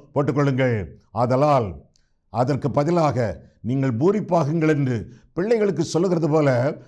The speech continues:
உங்களுக்கு சொல்லுகிறேன். அந்நிய நுகத்திலே அவிசுவாசிகளுடன் பிணைக்கப்படாதிருப்பீர்களாக. நீதிக்கும் அநீதிக்கும் சம்பந்தம் ஏது? ஒளிக்கு இருளுக்கும் ஐக்கியம் ஏது? கிறிஸ்துவுக்கும் பேலியாளுக்கும் இசை வேது?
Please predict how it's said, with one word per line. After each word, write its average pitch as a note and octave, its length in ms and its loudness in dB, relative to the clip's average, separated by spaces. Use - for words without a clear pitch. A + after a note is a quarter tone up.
உங்களுக்கு D#3+ 380 0
சொல்லுகிறேன். B2+ 720 -2
அந்நிய G3+ 420 -2
நுகத்திலே B2 560 -2
அவிசுவாசிகளுடன் D3+ 1160 -2
பிணைக்கப்படாதிருப்பீர்களாக. D3+ 1500 0
நீதிக்கும் E3 640 -2
அநீதிக்கும் D#3 640 0
சம்பந்தம் E3+ 600 -2
ஏது? D#3 540 0
ஒளிக்கு F#3+ 460 0
இருளுக்கும் E3 760 0
ஐக்கியம் E3+ 520 0
ஏது? F3+ 280 4
கிறிஸ்துவுக்கும் G#3 560 -2
பேலியாளுக்கும் F#3+ 760 2
இசை E3 380 -2
வேது? E3+ 360 4